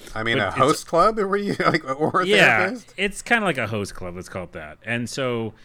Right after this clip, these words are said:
Speaker 2: you know, you think it's just gonna be about sex, but it's not. She actually just starts talking to you about, like, your life. And I was like, "Whoa, I didn't expect this." And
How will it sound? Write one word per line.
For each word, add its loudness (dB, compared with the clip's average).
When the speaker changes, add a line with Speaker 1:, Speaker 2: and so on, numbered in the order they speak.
Speaker 2:
you -6
know, -4
you -2
think -6
it's -4
just -8
gonna -6
be -6
about -10
sex, -6
but -12
it's -14
not. -4
She -6
actually -8
just -10
starts -12
talking -8
to -12
you -6
about, -10
like, -10
your -16
life. -6
And -6
I -4
was -8
like, -10
"Whoa, -6
I 2
didn't -2
expect -10
this." -6
And 0